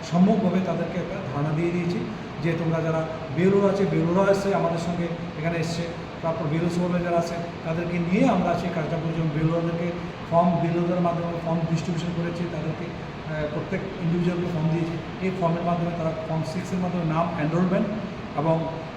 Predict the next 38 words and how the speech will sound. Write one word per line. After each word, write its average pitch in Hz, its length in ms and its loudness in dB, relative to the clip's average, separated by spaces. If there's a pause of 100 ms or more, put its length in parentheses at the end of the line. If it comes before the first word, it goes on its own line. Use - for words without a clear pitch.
ফর্ম 160 160 0
সেভেন 165 320 0
এর 165 440 0
নাম 160 140 -2 (260)
ডিলিশন 190 400 2 (380)
এবং 151 240 -2
পার্মানেন্ট 160 320 0
শিফটিং 208 320 -2 (320)
এবং 156 120 -2 (100)
আট 151 200 0
নম্বর 202 200 2 (100)
ফর্মের 165 280 0
মাধ্যমে 156 300 0 (440)
নতুন, 151 280 0
আহ, 151 680 -2
নাম, 160 60 2
আহ, 165 160 0 (460)
ট্রান্সফার 165 360 0
করে 175 420 0
এক 143 80 -2
জায়গা 170 200 0
থেকে 170 120 0
আরেক 156 160 0
জায়গায় 160 220 0
যাওয়া 156 200 2 (340)
এবং 160 240 0 (140)
কারেকশন 151 340 0 (120)
করার 151 260 -2
জন্য 156 180 0 (100)
এই 156 80 -2 (100)
ফর্মগুলো 151 360 0
নিয়ে 165 180 -2
বিস্তারিতভাবে 160 680 -2
আমরা 147 120 -2
আলোচনা 156 380 -2
করছি। 175 260 -4 (340)
আমাদের 156 240 -2
সঙ্গে 165 340 -2